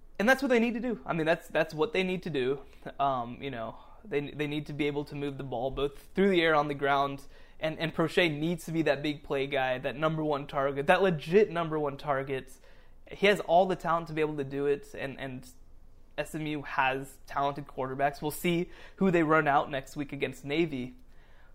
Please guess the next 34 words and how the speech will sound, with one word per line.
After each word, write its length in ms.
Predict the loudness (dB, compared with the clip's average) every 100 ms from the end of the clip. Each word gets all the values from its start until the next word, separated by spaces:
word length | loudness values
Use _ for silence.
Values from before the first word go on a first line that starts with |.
| -20 -20 -20 -6 4
But 480 | 6 6 2 -10 -18 -20 -20 -20 -20 -20 -20 -20 -20 -20 -20 -18 -10
look, 300 | -2 -2 -4 -12
they 160 | -2 0
have 260 | 4 2 2
the 40 |
talent 300 | 0 0 -2
to 60 | -4
do 160 | -4
it, 240 | -4 -6 -6
and 140 | 0
now 140 | 2 2
Sonny 260 | 2 0
Dykes 260 | 4 2 2
needs 240 | -6 -6 -10
to 80 |
prove 460 | -6 -2 -2 -4 -8 -8 2
that 320 | 4 4 -2
they 80 | -2
didn't 240 | 0 -2
make 160 | -4 -4
a 40 |
mistake 300 | -6 -2 -2
in 80 | -4
hiring 320 | -8 -8 -10
him. 220 | -14 -16 -20 -20 -20 -20 -20 -20 -20 -20 -20 -20 -20 -20 -20 -20 -20 -20 -20 -16
Texas 320 | 4 4 6 6
A 120 | 8
and 80 | 8
M 120 | 6
forty-eight, 760 | 10 10 10 6 6 2 -10 -10 -10 -14
U 340 | -6 0 4 6
L 160 | 6
M 200 | 4 2 -2 -10
ten. 680 | -12 -4 -2 -2 -4 -8